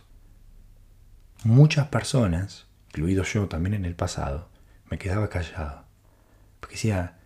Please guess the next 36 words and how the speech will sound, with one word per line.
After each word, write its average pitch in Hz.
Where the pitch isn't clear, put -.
¿para 127
qué 147
voy -
a 98
decir? -
O 73
sea, 76
¿qué, 104
qué -
voy 110
a -
cambiar 80
si, 92
si -
vas 110
a -
seguir 101
pensando 92
lo 82
mismo? -
Me -
quedo 110
callado. 80
¿Para -
qué 117
me 110
voy 104
a 98
meter 92
en 92
esa 87
que, 76
que -
suele 95
ser 95
como 85